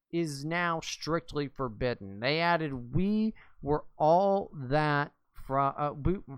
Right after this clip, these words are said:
we were all told that from now on, they are to be addressed as Bond women."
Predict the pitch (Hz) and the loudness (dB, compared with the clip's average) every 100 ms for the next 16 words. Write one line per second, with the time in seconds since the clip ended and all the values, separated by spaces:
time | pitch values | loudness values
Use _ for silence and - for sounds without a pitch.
0 | - - - 139 151 170 147 160 175 185 | -16 -20 -18 -4 -2 0 2 6 6 6
1 | 180 - 175 170 139 135 139 - - 139 | 4 0 0 2 2 -2 -4 -12 -4 -2
2 | 120 120 156 190 196 175 156 135 123 113 | -2 0 4 6 4 4 6 4 2 -4
3 | - - _ 123 120 156 196 214 165 151 | -14 -20 _ -6 0 0 0 0 -2 -2
4 | - 147 143 117 127 135 135 123 - 139 | -2 -2 -2 -2 0 2 2 -2 -6 -8
5 | 117 107 123 120 120 120 110 120 160 196 | -10 -4 -2 -2 -2 -4 -2 2 4 4
6 | 156 95 | 2 -6